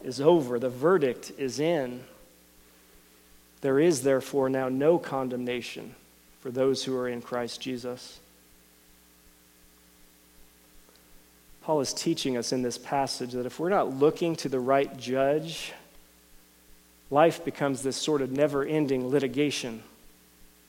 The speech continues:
It becomes this sort of ongoing courtroom trial where we're in this constant mode of performing and presenting evidence and building our case in favor of ourselves and our lives. But what happens is we end up moving from one verdict to the next,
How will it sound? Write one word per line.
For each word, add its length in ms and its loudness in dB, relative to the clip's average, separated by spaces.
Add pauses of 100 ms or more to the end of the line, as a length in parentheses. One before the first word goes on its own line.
(680)
It 80 -10
becomes 320 0
this 140 0
sort 180 6
of 100 6
ongoing 580 6
courtroom 680 2
trial 540 6
where 120 4
we're 140 2
in 80 0
this 160 -2
constant 500 -4
mode 240 6
of 160 -4
performing 800 2
and 260 -2 (300)
presenting 560 2
evidence 500 0
and 220 -2
building 380 6
our 120 4
case 460 -2
in 120 -4
favor 480 0
of 100 -2
ourselves 600 4
and 100 -2
our 140 -2
lives. 680 -2 (1600)
But 100 0
what 160 -2
happens 480 -2
is 120 -2
we 160 0
end 160 -2
up 140 0
moving 420 0
from 220 -8
one 240 0
verdict 400 0
to 80 -10
the 100 -4
next, 600 -4